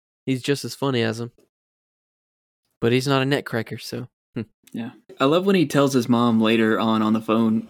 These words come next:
Speaker 2: he's like, "I don't remember the exact line," but it's like, "Oh, and my father's white." <laughs> And she, doesn't she, like,
Speaker 1: She
Speaker 2: pass
Speaker 1: drops the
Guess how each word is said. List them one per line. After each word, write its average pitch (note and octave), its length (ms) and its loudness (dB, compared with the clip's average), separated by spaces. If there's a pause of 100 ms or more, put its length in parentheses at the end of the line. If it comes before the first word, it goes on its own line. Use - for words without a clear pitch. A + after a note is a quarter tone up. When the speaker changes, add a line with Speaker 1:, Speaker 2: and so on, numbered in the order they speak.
Speaker 2:
he's - 180 -6
like, A2+ 200 -4 (220)
"I C#3 80 0
don't F#3+ 100 0
remember D3 280 4
the B2+ 100 4
exact A#2 380 0 (120)
line," A2+ 340 2
but A2 100 -4
it's A2 100 -6
like, - 180 -10
"Oh, F3+ 200 2
and B2+ 100 2
my A#2+ 120 0
father's C3 480 0
white." B3 640 2
<laughs> - 40 -20 (800)
And E3+ 140 -2
she, - 160 -12 (560)
doesn't D3+ 140 -2
she, F3 100 4
like, E3 140 4
Speaker 1:
She - 60 -4
Speaker 2:
pass A#2 240 2
Speaker 1:
drops - 20 -
the A2+ 80 2